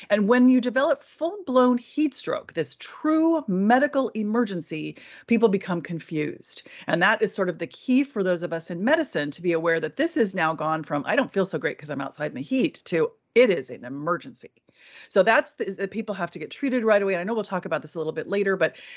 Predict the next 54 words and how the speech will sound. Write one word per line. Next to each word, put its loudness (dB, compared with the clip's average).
starting 4
right 2
then 0
and -4
there, -6
as -14
soon -6
as -10
it's -14
recognized. -10
So 4
emergency 2
care 0
is -8
key, 0
starting 0
right 0
at -10
the -10
scene. -6
Heat 4
exhaustion 4
is -4
a -4
different -4
thing. -12
So 0
heat 4
exhaustion 2
is -6
sort -8
of -8
like 0
the -2
warning -4
sign. -14
It's -4
your 0
body 0
saying, -2
"Get -6
out 4
of 2
the 2
heat, -2
get 2
something 2
to 2
<laughs> 0
drink, 2
quit 4
what -2
you're -2
doing. 2